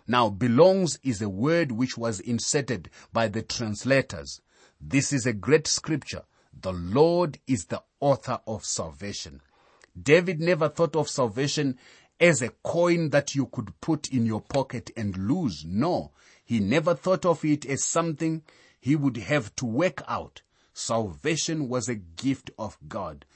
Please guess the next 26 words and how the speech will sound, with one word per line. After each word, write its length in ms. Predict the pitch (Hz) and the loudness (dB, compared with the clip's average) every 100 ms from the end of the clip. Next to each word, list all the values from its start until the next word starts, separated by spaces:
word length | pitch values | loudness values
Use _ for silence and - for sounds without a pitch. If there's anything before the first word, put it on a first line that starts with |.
| _ | _
"Salvation 840 | - - 107 87 78 135 - 147 135 | -8 -2 -2 -2 0 0 0 -2 -2
belongs 720 | 98 120 95 104 123 123 107 | -2 -2 0 2 2 -2 -6
to 160 | - 104 | -8 -8
the 140 | 87 | -8
Lord. 500 | 76 90 95 73 71 _ - - | -8 -6 -6 -6 -16 _ -20 -8
Your 280 | 117 147 147 | 0 2 2
blessing 680 | 95 117 160 - 156 151 - - _ - | -2 -2 -2 -2 -4 -6 -8 -20 _ -2
is 260 | 131 104 - | -2 -2 -8
upon 640 | 107 - - 110 107 107 - _ _ _ | -14 -12 -6 -4 -4 -6 -12 _ _ _
your 460 | 73 107 110 98 _ _ | -10 -6 -6 -8 _ _
people," 380 | - 101 - 73 | -16 -16 -14 -18
he 180 | 76 104 | -10 -8
says. 480 | - 85 73 71 - _ _ _ _ - | -8 -10 -16 -20 -20 _ _ _ _ -2
Then 240 | 139 143 | 4 4
comes 380 | 135 143 139 - | 4 4 4 2
the 140 | 113 | -2
word 300 | 113 127 131 | 0 2 2
again, 500 | 113 101 117 113 107 92 | 0 -2 -2 0 -2 -4
Selah. 520 | - - 120 87 67 _ _ _ _ | -2 -2 -2 -4 -12 _ _ _ _
We 200 | - 113 | -6 -6
are 140 | - 107 - | -4 -6 -8
to 100 | 104 | -14
stop, 500 | - - 156 - - _ _ _ _ _ | -12 -4 -4 -4 -20 _ _ _ _ _
look, 600 | 73 76 135 - - - _ _ _ _ _ - | -18 -4 -2 -2 -10 -20 _ _ _ _ _ -14
and 300 | 98 80 67 | -12 -10 -12
listen. 640 | 67 69 117 - 85 73 | -14 -8 -6 -6 -10 -18